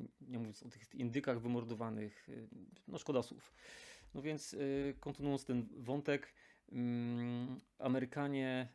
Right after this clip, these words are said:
y, i niektóre portale spodziewają się, że, y,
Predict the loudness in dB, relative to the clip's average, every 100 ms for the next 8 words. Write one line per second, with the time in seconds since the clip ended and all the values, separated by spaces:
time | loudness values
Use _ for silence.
0 | -8 -2 0 0 -2 -2 -4 -4 -8 -10
1 | -2 0 2 -2 0 -2 0 0 2 2
2 | 0 -4 0 2 2 0 0 -2 0 0
3 | 0 -4 -14 -20 -20 _ -8 -2 0 0
4 | 0 0 -2 -2